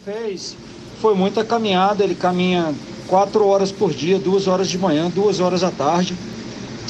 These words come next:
E ele não come nada, além de tomar um copo de leite de manhã,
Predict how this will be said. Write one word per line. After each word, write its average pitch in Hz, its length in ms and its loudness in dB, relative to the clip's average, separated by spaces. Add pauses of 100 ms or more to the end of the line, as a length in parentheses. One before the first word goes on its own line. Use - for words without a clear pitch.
(640)
E 190 80 4
ele 196 220 2
não 240 160 2
come 226 360 2
nada, 180 500 2 (720)
além 165 240 4
de - 120 -2
tomar 190 180 2
um 190 80 2
copo 185 300 0
de 160 120 0
leite 185 300 2
de 156 100 0
manhã, 170 520 0